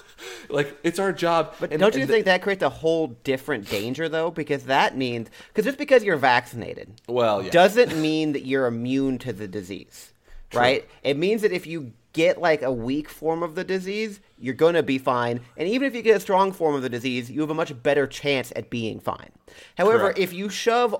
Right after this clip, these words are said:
Speaker 2: all of the unvaccinated kids into one private school that will allow them to go there,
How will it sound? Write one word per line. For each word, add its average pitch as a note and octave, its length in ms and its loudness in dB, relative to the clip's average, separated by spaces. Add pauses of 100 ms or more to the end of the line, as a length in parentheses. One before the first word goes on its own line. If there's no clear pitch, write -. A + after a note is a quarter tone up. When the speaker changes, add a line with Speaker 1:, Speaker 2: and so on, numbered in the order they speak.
(140)
Speaker 2:
all F3+ 460 6
of D3 100 -2
the D#3 160 0
unvaccinated C#3+ 880 0
kids A#2 380 -2
into B2+ 240 -2
one C3+ 420 -2
private C#3+ 580 4
school C3 440 -2
that A#2 100 2
will A#2 180 0
allow B2 300 2
them C3 140 -2
to A#2+ 80 -4
go B2+ 220 2
there, A2 280 -4